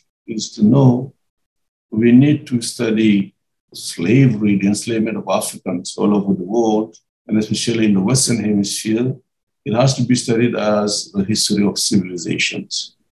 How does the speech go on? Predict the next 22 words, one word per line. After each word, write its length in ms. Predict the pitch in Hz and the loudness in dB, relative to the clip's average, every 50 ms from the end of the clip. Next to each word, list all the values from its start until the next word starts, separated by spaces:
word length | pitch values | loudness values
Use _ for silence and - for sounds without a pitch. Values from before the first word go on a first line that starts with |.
| _ _ _ _ _ _ _ _ | _ _ _ _ _ _ _ _
The 100 | - 98 | -6 -2
history 400 | 95 113 131 131 - - 127 120 113 | 2 2 2 2 2 2 2 2 2
of 80 | 107 | 2
slavery 460 | - - - 117 113 110 104 98 120 113 | 0 -4 -2 -2 0 0 0 0 0 0
is 140 | 107 95 | 0 0
not 140 | 104 104 98 - _ - | 0 -2 -2 -4 _ -2
only 280 | 104 104 107 107 110 104 | 0 2 2 2 2 2
a 40 | |
history 400 | 98 101 107 - - - 107 107 | 0 0 -2 -2 -2 -2 -2 -2
of 180 | 101 98 - - | -4 -4 -4 -2
deportation, 800 | - 104 - - 90 95 - - - 104 101 - - - 101 101 - _ _ _ _ _ _ _ _ _ _ _ _ _ _ _ _ _ - | -2 -2 -2 -2 -4 -6 -4 -2 0 0 0 0 -2 -4 -6 -10 -12 _ _ _ _ _ _ _ _ _ _ _ _ _ _ _ _ _ -2
hard 260 | - 104 104 104 95 | 2 4 4 6 6
work, 340 | 92 101 101 101 104 107 - - _ _ _ _ _ _ | 4 4 4 2 2 -2 -6 -12 _ _ _ _ _ _
but 360 | _ - - 117 127 - - - | _ -4 0 2 2 2 0 -2
treatments 600 | - - 131 131 131 - 127 123 120 131 - - | 2 4 4 4 6 6 4 4 4 4 0 -2
on 120 | 113 113 | -6 -8
the 80 | 113 104 | -8 -8
plantations 720 | - 120 117 113 110 - 123 123 - - 123 120 110 107 | -6 -6 -6 -6 -4 -2 -2 -2 -2 -2 -2 -2 -2 -4
of 140 | 107 - - _ | -6 -8 -8 _
cotton, 440 | - 120 120 - 123 123 120 120 117 - | -6 -4 0 2 2 2 2 0 -2 -2
sugar, 600 | - - - - - 120 117 113 120 120 120 123 - _ _ _ _ _ _ _ _ _ _ _ _ _ _ _ _ _ _ _ _ _ _ - | 0 0 0 2 2 2 4 4 4 4 2 0 -8 _ _ _ _ _ _ _ _ _ _ _ _ _ _ _ _ _ _ _ _ _ _ 0
indigo, 760 | - 113 120 120 123 127 120 123 131 127 127 131 135 - - | 4 6 6 6 6 6 6 8 6 6 6 6 4 2 0